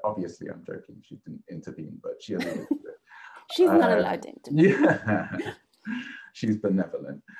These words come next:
Speaker 1: Um, so, so that's pretty shocking. And also, um, like, um,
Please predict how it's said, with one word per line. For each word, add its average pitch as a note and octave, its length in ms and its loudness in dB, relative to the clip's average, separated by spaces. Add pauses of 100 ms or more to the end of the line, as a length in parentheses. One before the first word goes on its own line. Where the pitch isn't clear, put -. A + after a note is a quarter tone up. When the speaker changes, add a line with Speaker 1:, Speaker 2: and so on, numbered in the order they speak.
(280)
Speaker 1:
Um, G#2+ 960 6
so, G2+ 1120 6 (760)
so A2 240 -4
that's D3 240 4
pretty A2+ 240 2
shocking. G#2 420 2
And C#3+ 180 4
also, D3 540 4 (140)
um, G2+ 440 2
like, F#2 240 -2 (800)
um, F#2+ 520 4